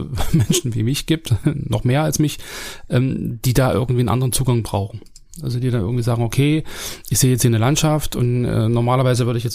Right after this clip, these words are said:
drüber nachdenken, was nehme ich jetzt für ein Objektiv, was hat das für eine Wei-, was hat das für eine, für eine Charakteristik,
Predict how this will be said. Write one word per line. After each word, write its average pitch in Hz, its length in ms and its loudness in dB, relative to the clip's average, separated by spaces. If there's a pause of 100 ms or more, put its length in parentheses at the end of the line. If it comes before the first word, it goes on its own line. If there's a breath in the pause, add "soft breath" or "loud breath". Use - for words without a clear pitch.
drüber 117 140 0
nachdenken, 127 500 2
was 110 100 -4
nehme 120 120 0
ich 113 80 -2
jetzt 95 140 -2
für - 80 -4
ein - 20 -2
Objektiv, - 480 -2
was 131 100 0
hat 120 100 2
das - 120 -2
für - 80 -2
eine 117 100 0
Wei-, 117 260 0
was - 160 0
hat - 80 -2
das 113 140 0
für - 80 0
eine, 113 160 0
für 110 140 -2
eine 104 100 2
Charakteristik, 120 920 0